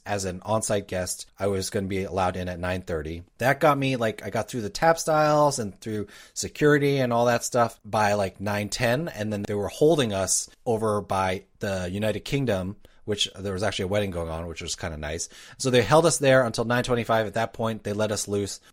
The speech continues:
Actually, that cast member was pretty funny. He made us, like, recite this mantra that we were not gonna run and that we were gonna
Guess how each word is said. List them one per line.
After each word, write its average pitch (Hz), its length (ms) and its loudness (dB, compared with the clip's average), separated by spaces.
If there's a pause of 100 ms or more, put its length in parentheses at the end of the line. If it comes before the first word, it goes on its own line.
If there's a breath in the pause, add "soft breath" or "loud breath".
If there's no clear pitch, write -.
Actually, 113 220 -2
that 107 140 -2
cast 120 240 -2
member 107 160 -2
was 101 100 -4
pretty 101 220 -4
funny. 92 260 -4
He 92 100 -6
made 95 160 -4
us, 95 180 -4
like, 87 220 -8
recite 98 400 0
this - 180 -4
mantra 92 580 -4
that 78 180 -6
we 82 100 -6
were 82 140 -6
not 85 220 -6
gonna 78 220 -10
run 110 480 2
and 90 140 -6
that 80 160 -8
we 80 80 -8
were 78 100 -8
gonna 73 300 -12